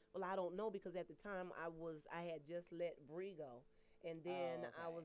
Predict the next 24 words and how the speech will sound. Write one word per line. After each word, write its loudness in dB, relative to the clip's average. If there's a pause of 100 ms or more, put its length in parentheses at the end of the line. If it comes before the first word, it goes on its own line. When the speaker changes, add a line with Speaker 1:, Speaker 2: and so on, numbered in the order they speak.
Speaker 2:
okay. -4
Speaker 1:
like, 0
"I -6
don't -4
know 0
if -4
I -2 (100)
really -2
want," -4
because -2
Speaker 2:
Yeah. -6 (160)
Speaker 1:
I, 0
I -2
got 0
scorn -2
from -8
her 0
too, -6
because -2
she -10
told 2
me 2
that 2
managers -4